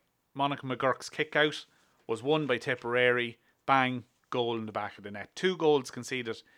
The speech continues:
in the first thirty seconds. They were left chasing their tails then for the remainder of the game. Conceded a third goal then fairly quickly. I think they had three one to no score. I think Meath trailed after eight or nine minutes in that game.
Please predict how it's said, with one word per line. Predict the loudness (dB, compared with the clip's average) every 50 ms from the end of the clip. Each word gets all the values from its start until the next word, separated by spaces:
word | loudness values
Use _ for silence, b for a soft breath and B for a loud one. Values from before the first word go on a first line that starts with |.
| b b b
in | -10 -8
the | -6 -2
first | 0 0 0 0 -2
thirty | -4 -4 -4 -4 -8
seconds. | -8 -8 -8 -8 -10 -12 -18 -18 -18 -20 -20 _ b b b b b b b b
They | -2 0
were | 2 2
left | 2 2 0 0
chasing | 0 0 0 0 -2 -6 -10
their | -8
tails | -6 -4 -2 -2 -4 -4 -4 -4
then | -4 -4 -4 -6
for | -8
the | -10 -8
remainder | -6 -4 -4 -4 -4 -2 -4
of | -6
the | -4
game. | -6 -6 -6 -8 -10 -12 B B B B
Conceded | B -8 -4 -2 -2 -2 0 -2 -2 -2
a | -4
third | 0 2 4 6 6 4 4
goal | 0 0 0 0 0
then | 0 0 -2 -2 -4 -6 -10 b b b b
fairly | b -2 0 2 2 2 0 -2
quickly. | -4 -4 -6 -6 -4 -4 -4
I | -4 -4
think | -4 -6 -6
they | -6 -6
had | -6 -6 -8
three | -10 -10 -6 -4 -4 -4 -4
one | -2 -2 -2 -2 -4 -4
to | -6 -6
no | -4 -4 -4
score. | -4 -4 -4 -2 0 2 2 0 0 _ b b b b b b b
I | -10
think | -10 -10 -10 -8
Meath | -8 -8 -8 -8
trailed | -6 -4 -2 -2 -2 -2
after | -4 -4 -6 -6 -6 -4 -4 -4
eight | -4 -4 -6 -6
or | -6 -8
nine | -8 -8 -8 -8
minutes | -8 -8 -10 -10 -12 -12
in | -10 -8
that | -8 -8 -8 -8
game. | -8 -8 -8 -10 -12 -16